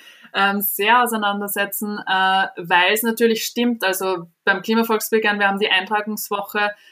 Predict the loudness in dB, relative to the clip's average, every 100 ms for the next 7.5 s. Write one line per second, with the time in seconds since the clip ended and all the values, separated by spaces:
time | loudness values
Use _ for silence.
0 | _ -6 -2 0 0 0 -4 -4 -6 -4
1 | -4 -4 -2 -2 -2 -6 -8 -8 -10 -8
2 | -8 -8 -4 0 2 0 -2 -4 -4 -2
3 | -2 -2 -6 -2 -2 -2 0 0 0 -2
4 | -4 -6 -6 0 2 2 0 -6 -4 -2
5 | -2 -6 -8 -6 -4 -2 -2 0 0 0
6 | 2 2 0 -2 -2 -4 -8 -6 -4 -2
7 | 0 0 0 -2